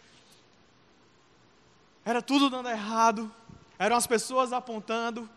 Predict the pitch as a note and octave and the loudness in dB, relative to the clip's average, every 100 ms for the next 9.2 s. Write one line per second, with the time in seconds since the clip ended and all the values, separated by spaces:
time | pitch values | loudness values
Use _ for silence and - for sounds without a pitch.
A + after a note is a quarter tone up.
0 | - _ - _ - A3+ A#3 A3 F#3+ - | -20 _ -20 _ -4 -2 0 2 2 4
1 | A#3+ A#3+ G#3 G#3+ G#3+ G3 A#3 A3+ A3+ G#3 | 4 4 0 -4 -2 -2 -4 -4 -6 -4
2 | G#3+ G3+ G#3 A3+ G#3 A#3 G#3+ G#3 G3+ F3+ | -2 -2 -2 -6 -4 -4 -2 -4 -6 -6
3 | E3 A#3 G#3+ G3 G3 G3+ - G#3 A3 A3+ | -2 -2 -2 -6 -6 -6 -4 -4 -4 -6
4 | - - - G#3+ G#3+ A3+ G#3 A#3+ A3+ A#3 | -16 -12 6 6 6 0 -4 -4 -4 -4
5 | G#3+ G3+ G3+ A#3 G#3+ F#3+ G#3+ A3+ G#3 - | 2 2 2 -2 -6 -10 -8 -8 -10 -12
6 | - G3+ G#3 G#3 G#3+ G#3+ G#3+ A3+ G#3+ G3+ | -8 -2 0 0 0 0 0 -4 -2 -2
7 | A3+ A3+ A3 A3 E3+ G#3 A3+ G3 G3+ - | 0 0 0 -2 -4 -4 -4 -6 -6 -4
8 | G#3 G#3+ A#3+ A3+ A#3 A3 G#3+ G3+ F3+ - | -6 -6 -6 -4 -2 -2 -4 -6 -6 -4
9 | G3+ | -4